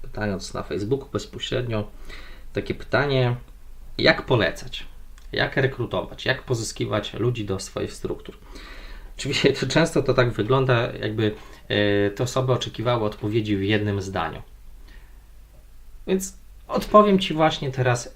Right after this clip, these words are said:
w jednym zdaniu, jak polecać. Stwórz system do polecania. To jest właśnie odpowiedź w jednym zdaniu,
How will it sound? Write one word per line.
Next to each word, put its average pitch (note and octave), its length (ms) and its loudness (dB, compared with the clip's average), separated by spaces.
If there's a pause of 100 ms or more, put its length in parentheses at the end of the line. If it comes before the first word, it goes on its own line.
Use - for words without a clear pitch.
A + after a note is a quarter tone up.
w - 100 -8
jednym F#3+ 340 4
zdaniu, B2 520 4
jak A2 240 2
polecać. - 580 -4 (1500)
Stwórz - 560 0
system D3 420 2
do A#2+ 80 2
polecania. - 600 -2 (2500)
To B3 100 4
jest G#3 120 6
właśnie - 260 0
odpowiedź A#2+ 400 -2
w A#2 40 -2
jednym B2+ 280 4
zdaniu, G2+ 440 0